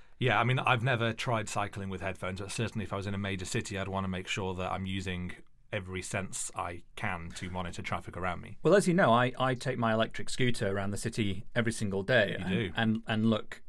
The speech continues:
Speaker 2: refined as an individual, I think. I mean, you've seen me on, on the scooter. I
Speaker 1: Yes, I think the words I used was gigantic wanker.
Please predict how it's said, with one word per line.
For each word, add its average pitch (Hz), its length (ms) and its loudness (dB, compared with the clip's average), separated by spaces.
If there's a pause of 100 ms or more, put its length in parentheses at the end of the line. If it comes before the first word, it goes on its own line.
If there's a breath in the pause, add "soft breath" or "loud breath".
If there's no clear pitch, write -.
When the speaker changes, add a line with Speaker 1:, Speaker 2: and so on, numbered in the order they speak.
(600)
Speaker 2:
refined 120 840 4 (120)
as 117 120 2
an 110 120 6
individual, 107 600 2
I 101 100 2
think. 107 300 -4
I - 20 0
mean, 117 140 6
you've 156 180 2
seen 104 240 0
me 101 100 0
on, 98 280 -2
on 104 100 0
the 98 80 -2
scooter. 104 400 -2
I 110 80 8
Speaker 1:
Yes, 151 260 6
I 131 60 2
think 131 200 0
the 123 60 0
words 127 280 4
I 135 100 2
used 110 300 0
was 123 120 0
gigantic 123 560 0
wanker. 123 460 -2